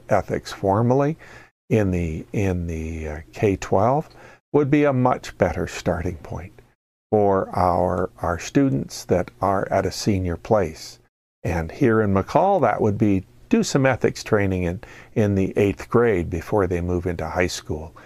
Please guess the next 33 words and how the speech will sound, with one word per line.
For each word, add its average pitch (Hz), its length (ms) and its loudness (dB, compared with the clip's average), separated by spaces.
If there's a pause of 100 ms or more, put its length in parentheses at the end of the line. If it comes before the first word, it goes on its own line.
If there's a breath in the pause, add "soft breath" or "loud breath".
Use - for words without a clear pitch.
(320 loud breath)
and 90 120 0
deal 101 240 4
with 92 160 0
all 92 220 2
the 87 80 0
crises 85 840 -4
of, 82 240 -8
of 87 180 -2
transitioning 82 800 -6 (400 loud breath)
to 82 120 -2
high 87 160 -2
school. - 520 -10 (420 loud breath)
Deal, 185 340 2 (220)
e-, - 580 -2
embed 160 420 2
more, 139 500 2 (260)
more 123 340 2
ethics 104 460 0
training 82 420 -4 (460 loud breath)
in 113 180 2
the 98 80 0
senior 85 480 -2
year 80 380 -6 (380 loud breath)
as 101 240 2
they're 95 100 2
beginning 98 480 2
to - 120 -16
prepare 92 480 -2
for - 140 -10
the 90 120 -4
next 170 340 0
crises, 82 680 -4 (340 loud breath)
which 117 280 0